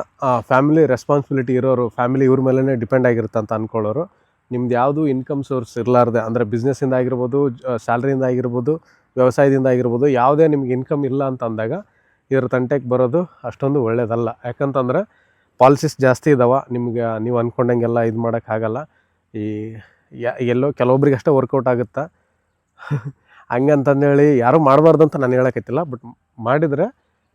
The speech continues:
ನಮ್ದು ಇನ್ಕಮ್ ಇರ್ಬೇಕು. ನಮ್ದು ಇನ್ಕಮ್ ಸ-, ಮನಿ ನಡೀತೈತಿ, ಆ, ಅಂತಂದೇಳಿ ಅಂದ್ರೆ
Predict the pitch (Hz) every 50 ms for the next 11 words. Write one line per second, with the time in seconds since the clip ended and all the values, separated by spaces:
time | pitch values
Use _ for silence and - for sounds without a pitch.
0 | - 120 117 120 117 120 117 120 131 123 - 160 143 135 131 127 123 123 113 -
1 | - - _ _ _ _ _ _ _ _ _ - _ _ _ _ _ _ _ _
2 | _ _ _ _ - 120 117 113 113 113 113 113 117 123 120 - 139 131 123 -
3 | 135 135 123 120 127 127 143 147 135 123 123 127 143 139 - _ - 143 117 -
4 | 127 127 123 117 - _ _ _ _ _ _ _ _ _ _ _ _ _ _ _
5 | _ - 123 117 113 113 117 110 - 123 120 123 131 123 120 120 120 120 120 127
6 | 175 202 - - _